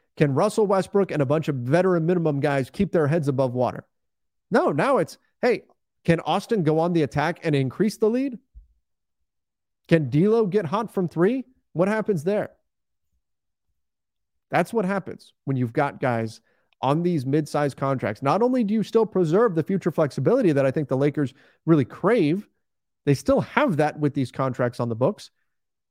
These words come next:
Though that, that was the goal with having all those veteran minimum guys was, well, we're gonna have future flexibility. Now they've got,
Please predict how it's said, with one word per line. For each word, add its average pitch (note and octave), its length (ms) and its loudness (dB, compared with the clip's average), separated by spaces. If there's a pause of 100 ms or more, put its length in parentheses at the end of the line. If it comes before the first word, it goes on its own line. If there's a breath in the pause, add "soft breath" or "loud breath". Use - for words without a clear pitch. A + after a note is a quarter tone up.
(560)
Though D3 100 6
that, E3+ 300 0
that E3+ 80 2
was D3 140 -4
the D3+ 60 0
goal D#3 440 2
with D3+ 140 0
having D#3 260 0
all D3 100 2
those C3 80 0
veteran C3 320 0
minimum G3 300 0
guys A#2+ 280 -2
was, B2+ 140 -8
well, C#3 160 0
we're C#3+ 120 0
gonna C#3+ 160 -4
have C#3 180 -4
future D#3 240 -4
flexibility. D3+ 640 0 (340 soft breath)
Now A#3 320 2
they've G3 220 2
got, C3+ 320 -2